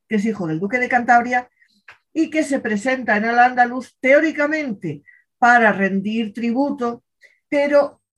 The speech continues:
a lo que va es a encontrarse con Pelayo y entregarle una carta que va a desencadenar, pues, una rebelión que todos sabemos cómo, cómo terminará. Pero lo más curioso de esta novela es que luego hace un segundo hilo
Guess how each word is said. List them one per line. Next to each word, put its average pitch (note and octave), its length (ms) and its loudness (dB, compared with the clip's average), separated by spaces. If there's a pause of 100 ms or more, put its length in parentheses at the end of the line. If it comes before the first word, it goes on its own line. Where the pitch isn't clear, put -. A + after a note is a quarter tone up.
(120)
a A3 100 2
lo A3 120 2
que A3+ 120 -2
va A#3 80 2
es A#3+ 120 0
a B3 40 -4
encontrarse G#3 480 -6
con F3 140 -8
Pelayo C#3+ 480 -8
y G#3 80 -6
entregarle G3+ 420 0
una A3 220 0
carta A#3+ 600 0
que F3+ 160 2
va F#3 180 4
a F#3+ 40 4
desencadenar, G3 840 0 (420)
pues, G3 200 -4
una F#3 200 0
rebelión F#3 580 0
que F3 240 -6
todos F3 320 -4
sabemos E3+ 460 -2
cómo, C#3 560 -4 (340)
cómo F#3+ 160 4
terminará. D#3+ 640 -2 (320)
Pero A#3 140 2
lo A#3 60 6
más C#4 200 2
curioso E4 340 -2
de D4+ 80 -6
esta C#4+ 180 -4
novela C#4 360 0
es D4+ 120 -6
que A#3 140 -2
luego A#3+ 260 0
hace C4+ 360 -2
un B3 200 -8
segundo A3+ 560 -2
hilo F3 400 0